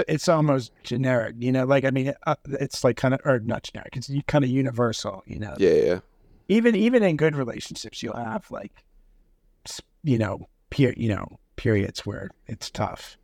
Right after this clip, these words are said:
Speaker 2: Right.
Speaker 1: So, but that was, yeah, that, that definitely wasn't about a specific thing. And I, actually, I think that, that was just me, um,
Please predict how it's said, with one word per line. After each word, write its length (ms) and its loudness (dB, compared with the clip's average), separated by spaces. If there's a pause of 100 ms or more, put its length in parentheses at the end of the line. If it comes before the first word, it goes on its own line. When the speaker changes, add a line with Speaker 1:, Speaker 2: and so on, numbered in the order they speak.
(480)
Speaker 2:
Right. 180 -4
Speaker 1:
So, 180 -2
but 140 -2
that 180 6
was, 280 2
yeah, 140 4
that, 280 4
that 140 6
definitely 300 0
wasn't 280 -2
about 300 -6
a 40 -10
specific 460 -16 (140)
thing. 100 -18 (1160)
And 100 2
I, 140 2
actually, 360 4
I 60 0
think 260 0
that, 160 4
that 140 4
was 120 0
just 200 -6
me, 300 -2
um, 320 -8